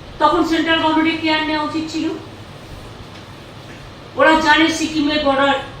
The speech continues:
কত ভয়ানক, অরুণাচলের বর্ডার কত ভয়ানক আমাদের দেশের জন্য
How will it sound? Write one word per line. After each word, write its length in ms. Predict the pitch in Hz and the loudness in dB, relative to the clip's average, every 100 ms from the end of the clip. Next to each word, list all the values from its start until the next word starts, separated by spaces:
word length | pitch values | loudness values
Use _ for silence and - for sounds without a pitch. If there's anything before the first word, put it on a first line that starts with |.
| - - | -14 -6
কত 140 | 254 - - | -2 -2 2
ভয়ানক, 380 | 240 233 226 - - - - - - - - - - - - - - 262 | 4 4 2 -4 -12 -16 -18 -16 -16 -16 -16 -18 -16 -14 -14 -14 0 2
অরুণাচলের 600 | 285 302 311 311 294 285 | 4 4 2 2 2 2
বর্ডার 240 | 262 269 277 269 | 2 2 2 0
কত 120 | 269 254 | -2 0
ভয়ানক 380 | - - 247 254 - - - - 240 | 4 4 2 -2 -8 -14 -16 -6 0
আমাদের 280 | 285 285 269 | 0 0 -2
দেশের 260 | 240 269 - 208 | -4 -4 -4 -4
জন্য 180 | 196 | -4